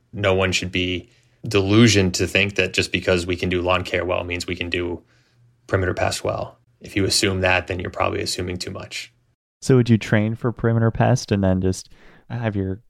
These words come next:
Speaker 2: current employees train for that and get licenses? Or do you think you would go find an existing Perimeter Pest company and just have that as your starting piece and then build out from there?
Speaker 1: Probably the former, but more so just macro-wise, thematically,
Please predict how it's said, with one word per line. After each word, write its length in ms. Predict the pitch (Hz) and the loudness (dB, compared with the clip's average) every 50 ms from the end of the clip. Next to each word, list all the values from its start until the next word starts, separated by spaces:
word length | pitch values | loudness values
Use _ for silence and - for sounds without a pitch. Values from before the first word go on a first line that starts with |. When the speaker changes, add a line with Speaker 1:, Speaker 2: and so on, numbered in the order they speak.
| _ _ - | _ _ 0
Speaker 2:
current 220 | - 113 107 104 | 2 4 4 4
employees 580 | 104 101 110 107 101 101 101 101 104 101 - - | 4 4 4 4 4 4 4 2 2 0 -4 -6
train 380 | - - - 107 101 101 101 | -6 -2 0 2 2 2 2
for 120 | 98 - 104 | 0 0 2
that 360 | 101 98 98 98 101 104 123 | 2 2 2 2 0 -2 -2
and 200 | 113 101 98 98 | -2 -4 -4 -2
get 160 | - 110 110 | -4 -4 -2
licenses? 640 | 107 98 95 92 - 104 98 - 104 101 110 110 - - - - - - - _ | -2 -2 -2 -2 -2 -4 0 2 4 4 4 2 0 -6 -18 -20 -20 -20 -14 _
Or 100 | - 113 | 2 4
do 60 | 107 104 | 4 4
you 40 | |
think 220 | 95 - 104 101 - | 4 2 0 0 2
you 80 | 98 | 0
would 120 | 98 98 95 | 0 0 2
go 180 | - 95 95 | 2 2 2
find 340 | 95 - - 92 87 90 92 | 2 0 -2 0 0 0 0
an 100 | 92 92 | 2 2
existing 600 | 92 90 92 95 92 - - - 95 90 92 92 - _ _ | 0 2 2 2 0 2 0 0 2 2 2 0 -4 _ _
Perimeter 260 | - 101 95 92 90 | 2 2 4 4 2
Pest 260 | - 101 92 - - | 2 0 -2 -2 -4
company 540 | - - 92 90 - - 95 92 92 92 95 | -4 -2 -2 0 0 0 -2 -2 -2 -4 -2
and 200 | - 98 90 90 | -2 -2 -2 -2
just 320 | 95 95 95 - - - - _ - | -2 -4 -4 -4 -8 -12 -12 _ -12
have 260 | - - 98 95 95 | -2 0 0 2 4
that 240 | 104 98 98 104 104 | 2 2 2 2 0
as 100 | 98 95 | 2 2
your 280 | 98 92 92 92 - - - - - - - _ - | 4 4 4 2 0 -2 -10 -20 -20 -20 -20 _ -16
starting 420 | - - 131 120 113 110 104 101 - | -4 2 4 4 6 6 4 4 4
piece 220 | - 104 95 - | 4 2 2 4
and 80 | 104 95 | 2 2
then 120 | 92 92 | 4 2
build 240 | 92 98 92 90 92 | 2 2 2 2 2
out 180 | 87 90 - | 0 0 -2
from 140 | - - 101 | -4 -6 -4
there? 340 | 92 90 92 - - - - _ - _ _ _ _ _ _ _ | -2 -2 -2 -2 -4 -6 -6 _ -20 _ _ _ _ _ _ _
Speaker 1:
Probably 500 | - - - 127 147 151 147 160 165 151 | -4 2 4 4 4 4 6 6 6 6
the 100 | 117 110 | 6 2
former, 540 | - - - - 120 135 143 147 156 160 165 | -2 -2 2 4 4 4 4 4 2 2 2
but 220 | 160 - - - | 0 -4 -4 0
more 220 | 95 113 117 120 | 2 4 4 4
so 500 | 117 - - 117 110 110 104 - - - _ _ _ _ | 4 4 4 6 6 6 6 4 0 -6 _ _ _ _
just 260 | - 107 - - - _ _ _ _ _ | -4 -2 -2 -2 -6 _ _ _ _ _
macro-wise, 1040 | - - 107 104 107 110 117 - 139 131 131 131 127 127 131 135 143 151 151 - - | -8 -2 0 2 2 2 2 4 6 6 8 8 8 6 6 6 4 2 0 -2 -4
thematically, 800 | - - 101 101 104 104 95 95 - - 143 135 123 123 - | -2 0 2 2 2 2 0 -2 2 4 6 6 6 4 2